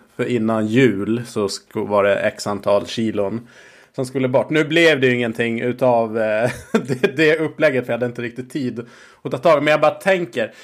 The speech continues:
men, men jag vill knyta det till, till det du sa kring P T:ns roll och liksom, eh,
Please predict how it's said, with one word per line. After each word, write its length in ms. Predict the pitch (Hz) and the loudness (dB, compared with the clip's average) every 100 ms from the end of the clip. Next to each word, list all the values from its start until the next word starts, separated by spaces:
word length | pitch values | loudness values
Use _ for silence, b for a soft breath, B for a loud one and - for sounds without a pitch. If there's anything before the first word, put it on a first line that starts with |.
| B | B
men, 200 | - 160 | 0 0
men 340 | 160 143 156 156 | 0 -2 0 2
jag 160 | 156 | 2
vill 100 | 156 | 0
knyta 440 | 156 175 170 - 175 | -2 0 0 2 0
det 80 | 165 | 0
till, 380 | 156 147 151 | 0 -4 -6
till 120 | - 135 | -6 0
det 140 | 135 | 2
du 140 | 135 | 2
sa 300 | 131 185 165 | 0 0 0
kring 520 | 127 123 117 117 95 - | -2 -2 -2 -4 -10 -6
P 220 | 139 131 | 0 0
T:ns 360 | 127 151 131 123 | 0 -4 -4 0
roll 240 | 117 110 | 0 2
och 80 | 113 | 0
liksom, 480 | 110 127 113 110 107 | -2 -2 -4 -2 -4
eh, 200 | 107 | -4